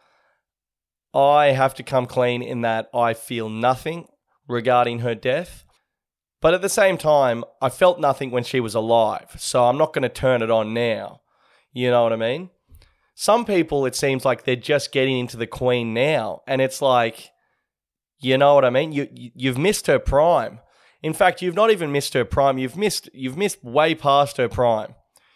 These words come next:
You've missed really everything. And some people now are just taking an interest in the monarchy. And it's like, really, this should be where, if, if you were into the monarchy, this is an opportunity for you to potentially get off the train.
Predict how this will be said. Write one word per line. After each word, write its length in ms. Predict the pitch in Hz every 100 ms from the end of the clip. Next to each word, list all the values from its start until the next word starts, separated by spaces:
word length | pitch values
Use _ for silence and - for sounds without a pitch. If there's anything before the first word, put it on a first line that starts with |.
| _
You've 160 | 131 135
missed 260 | 202 202
really 360 | 131 156 151 127
everything. 480 | 127 123 113 - - _ _ _ _ _ _ _ _
And 160 | 139
some 260 | 135 202 233
people 340 | 202 160 139
now 360 | 123 139 175 151
are 60 | 120
just 380 | 117 147 135 -
taking 320 | 131 123 120
an 100 | 120
interest 400 | 127 - 113 -
in 120 | 123
the 60 | 113
monarchy. 680 | 113 131 110 117 120 - _ _ _ _ _ _ _ _ -
And 140 | 131
it's 160 | 131 151
like, 200 | 131 117
really, 680 | 131 220 226 127 110 117 _ _ _ _ _ _ _
this 160 | 165 185
should 220 | 185 151
be 100 | 139
where, 280 | 127 127 123
if, 100 | 113
if 180 | 147
you 140 | 131 127
were 320 | 131 180 190
into 160 | 147 127
the 100 | 117
monarchy, 540 | 117 113 110 110 117
this 180 | 143 156
is 80 | 139
an 80 |
opportunity 480 | 135 123 - 135 123
for 140 | 117 127
you 80 |
to 60 | 120
potentially 560 | - - 123 120 120 107
get 300 | _ 135 117
off 220 | 113 -
the 80 | 113
train. 520 | - 120 123 123